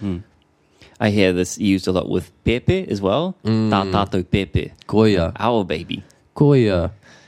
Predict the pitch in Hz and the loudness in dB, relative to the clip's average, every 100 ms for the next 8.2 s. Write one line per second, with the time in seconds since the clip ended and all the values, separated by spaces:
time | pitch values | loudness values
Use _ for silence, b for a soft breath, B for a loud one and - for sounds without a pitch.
0 | b - 98 98 101 104 104 98 92 87 | b 0 2 2 2 2 2 2 0 -2
1 | - 101 98 87 98 - 120 110 90 95 | 0 0 2 -2 -2 -8 -2 -2 -2 -2
2 | 98 95 104 98 98 92 95 95 104 98 | -2 0 -2 0 0 -2 -2 0 0 0
3 | 101 90 85 - b b b b b b | -4 -4 -4 -8 b b b b b b
4 | _ 104 101 92 85 98 - - 110 107 | _ 2 4 4 0 -4 -14 -4 2 2
5 | 107 98 - 98 92 85 92 - - _ | 2 0 2 2 2 0 -4 -10 -20 _
6 | _ - - - 92 98 _ _ _ _ | _ -12 -6 -4 -6 -10 _ _ _ _
7 | _ _ b b b _ 123 123 117 113 | _ _ b b b _ 0 0 4 4
8 | 104 95 | 4 0